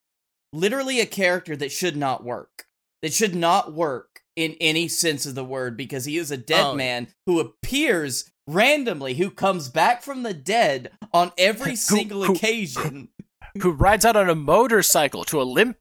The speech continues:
Speaker 3: Bizkit
Speaker 1: It's song.
Speaker 3: song.
Speaker 2: <laughs>
Speaker 1: But goddamn, it was all so perfect at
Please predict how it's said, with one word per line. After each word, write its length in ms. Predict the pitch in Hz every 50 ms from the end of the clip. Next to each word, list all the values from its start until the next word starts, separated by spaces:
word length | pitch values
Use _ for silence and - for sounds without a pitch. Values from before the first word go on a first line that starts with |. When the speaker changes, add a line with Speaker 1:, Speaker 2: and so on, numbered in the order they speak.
| -
Speaker 3:
Bizkit 340 | 202 214 220 - - 196 180
Speaker 1:
It's 120 | 165 - -
song. 840 | 190 180 170 160 147 - - - - - - - - 240 220 220 214
Speaker 3:
song. 560 | - 285 - - 269 - - 180 233 262 320 -
Speaker 2:
<laughs> 40 | -
Speaker 1:
But 320 | 247 247 240 226 - _
goddamn, 760 | - 226 247 262 285 285 277 226 - - 285 302 311 269 233 233 - -
it 140 | 254 277
was 200 | 277 254 233 196
all 300 | 247 226 226 269 285 285
so 460 | 269 - - - 226 208 196 190 190 _ -
perfect 800 | - - 254 277 311 339 330 - - 170 147 - - - - - -
at 220 | 220 220 220 -